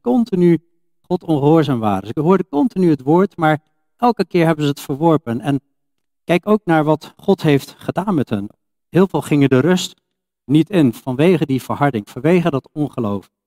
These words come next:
Omdat ze niet geloof hadden in God. Ze verhardden hun hart.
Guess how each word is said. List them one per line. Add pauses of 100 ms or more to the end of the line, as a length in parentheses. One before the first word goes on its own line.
(340)
Omdat
ze
niet (520)
geloof
hadden
in
God.
Ze
verhardden
hun (680)
hart.